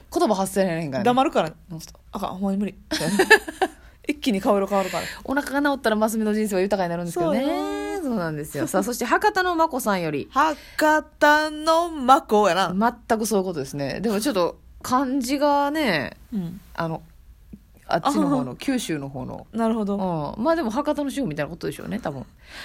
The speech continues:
Speaker 2: あ、そうか。博多はあの博多じゃないんか。
Speaker 1: そうやねん。
Speaker 2: 白方みたいな字やな。
Speaker 1: そうそうそうそう、そうやねん、そうやねん、そうやねん。
Speaker 2: そうか、そうか。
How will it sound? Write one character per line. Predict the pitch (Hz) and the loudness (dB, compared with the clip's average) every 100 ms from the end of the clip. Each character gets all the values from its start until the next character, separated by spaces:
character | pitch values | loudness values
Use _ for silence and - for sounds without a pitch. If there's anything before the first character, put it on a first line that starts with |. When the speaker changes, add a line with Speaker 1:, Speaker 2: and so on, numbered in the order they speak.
| - | -4
Speaker 2:
あ、 | - | 0
そ | 247 | 0
う | 233 | 0
か。 | 196 | 0
博 | 294 440 | 2 2
多 | 415 | 4
は | 330 | 4
あ | 339 | 4
の | |
博 | 370 359 | 2 2
多 | 302 294 | 2 0
じ | |
ゃ | 190 | 0
な | 185 | 0
い | |
ん | 175 | 0
か。 | 156 - - - - | -2 -2 -14 -20 0
Speaker 1:
そ | 294 | 6
う | 240 | 8
や | |
ね | 160 | 6
ん。 | - - - | 0 -14 -4
Speaker 2:
白 | - - 392 | 0 2 4
方 | 392 220 156 - | 4 4 4 2
み | 170 | -2
た | 156 | -2
い | |
な | 147 | 4
字 | |
や | 381 | 4
な。 | |
Speaker 1:
そ | 349 | 6
う | 359 | 4
そ | 370 | 4
う | |
そ | 339 | 4
う | |
そ | |
う、 | 330 | 4
そ | 294 | 4
う | |
や | 180 | 4
ね | |
ん、 | 165 | 2
そ | |
う | 151 | -4
や | |
ね | 139 | -4
ん、 | |
そ | 127 | -4
う | |
や | 120 | -4
ね | |
ん。 | |
Speaker 2:
そ | 139 156 | -8 -14
う | |
か、 | - | -16
そ | |
う | |
か。 | - | -20